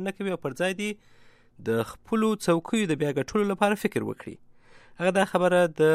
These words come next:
هغه ویډیو د خپرېدو وروسته وکړه چې ټرمپ پکښې په دوه زره پنځم کال کې ښځو ته بدې خبرې کړې وې. ټرمپ د راین د دوشنبې د ورځې د خبرو وروسته وویله چې اوس په خپل کمپاین په خپله خوښه مخې ته یوسي.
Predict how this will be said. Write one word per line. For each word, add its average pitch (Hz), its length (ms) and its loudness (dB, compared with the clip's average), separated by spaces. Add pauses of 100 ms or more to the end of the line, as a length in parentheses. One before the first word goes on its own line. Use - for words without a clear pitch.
(120)
هغه 151 240 -2
ویډیو 127 340 -2
د - 100 -4
خپرېدو 110 300 -4
وروسته 190 320 2
وکړه 214 300 2
چې - 80 -14 (100)
ټرمپ 214 240 0
پکښې 202 280 -2
په 175 100 -2
دوه 170 120 -2
زره 151 200 -2
پنځم 123 240 -4 (100)
کال 196 180 4
کې 190 300 -12
ښځو 214 300 -6
ته 208 100 -4 (680)
بدې 170 200 0 (100)
خبرې 180 340 -2
کړې 107 180 -8
وې. 101 120 -12 (520)
ټرمپ 190 260 0
د 180 100 2
راین 185 200 2
د 160 100 -10
دوشنبې 156 440 -4
د - 80 -2
ورځې 147 260 -8
د 139 120 -8
خبرو 117 260 -6
وروسته 156 260 -8
وویله 151 300 -2 (100)
چې - 160 -12
اوس 139 320 -4
په - 80 -10
خپل - 240 -8
کمپاین 156 340 -4
په - 120 -6
خپله 175 260 -2
خوښه 160 340 0
مخې - 220 -10
ته 120 80 -6
یوسي. 110 340 -10